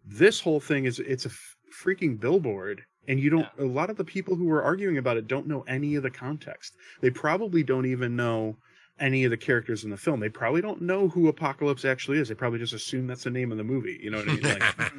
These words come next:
Speaker 3: Yeah.
Speaker 1: and that, that, that's it. You know what I mean? So
Speaker 2: And if you look at
Speaker 1: that's
Speaker 2: just
Speaker 1: my
Speaker 2: from,
Speaker 1: thing.
Speaker 2: just, just if you look at the, the gender balance in the movie, I would, I mean, you have to, it's, it's mostly male, but the, the off, the movie poster that they're offering is fifty,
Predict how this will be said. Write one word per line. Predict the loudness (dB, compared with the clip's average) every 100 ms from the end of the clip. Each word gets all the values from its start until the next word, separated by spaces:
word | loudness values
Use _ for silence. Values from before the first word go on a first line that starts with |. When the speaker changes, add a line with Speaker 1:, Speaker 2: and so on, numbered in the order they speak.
| -8
Speaker 3:
Yeah. | -8 -6 0
Speaker 1:
and | 2
that, | 2 -2 -8 _ -16 -14 4
that, | 4 4 -2
that's | -8 -8 -6 -4
it. | -4 -4
You | -10
know |
what | -10
I | -10
mean? | -12 -14
So | -8 -6 -4 -8 _ _ -12
Speaker 2:
And | -8
if | -8
you | -8
look | -10 -2
at | -2
Speaker 1:
that's | -2 -12
Speaker 2:
just | -8
Speaker 1:
my | -6
Speaker 2:
from, | -6 -8
Speaker 1:
thing. | -18 _ _ _ _ -12
Speaker 2:
just, | -12 -12 -14
just | -12 -12
if | -10
you | -10
look | -10 -10
at | -8 -8 -10 _
the, | -18 -18 -20 _ _ _ _
the | -12
gender | -4 0 0 -2
balance | -2 -4 -4 -8
in | -8
the | -8
movie, | -8 -10 -16 -16
I | -12 -10
would, | -10 -16 _ _ _
I | -12
mean, | -8 -8
you |
have | -6 -8
to, | -12
it's, | -18 -8 -8
it's | -8 -8
mostly | -8 -6 -4
male, | -4 -6 -10 -16 _ _ _ _ _
but | -12 -12 _ -12
the, | -10 -10
the | -10 -4
off, | -2 -2
the | -8
movie | -8 -6 -6 -8 -8
poster | -10 -10 -12
that | -12
they're | -10
offering | -8 -8 -8 -10
is | -10
fifty, | -14 -16